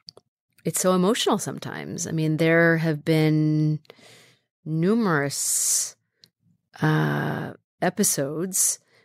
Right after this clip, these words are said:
where after we experience something emotional, we'll just all sit in the van together, silent, just almost, like, trying to listen to each other breathe,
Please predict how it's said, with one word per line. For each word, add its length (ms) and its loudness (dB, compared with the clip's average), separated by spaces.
where 760 2
after 360 -4
we 160 0
experience 460 -2
something 240 0
emotional, 520 -2
we'll 100 -4
just 200 -6
all 160 -4
sit 320 0
in 80 -2
the 100 0
van 260 -2
together, 380 -4
silent, 720 -2
just 360 -2
almost, 280 -2
like, 120 0
trying 220 -2
to 80 0
listen 240 -2
to 80 0
each 140 -2
other 160 -2
breathe, 440 -8